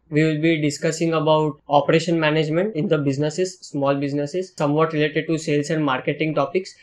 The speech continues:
So after watching this podcast, if you haven't watched the before one,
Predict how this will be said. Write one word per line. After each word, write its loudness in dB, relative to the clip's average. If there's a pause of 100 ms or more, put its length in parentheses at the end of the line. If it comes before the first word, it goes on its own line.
(120)
So 2 (160)
after 2
watching 2
this 0 (140)
podcast, 2
if -4
you -2
haven't 0
watched 0
the 0
before -2
one, 0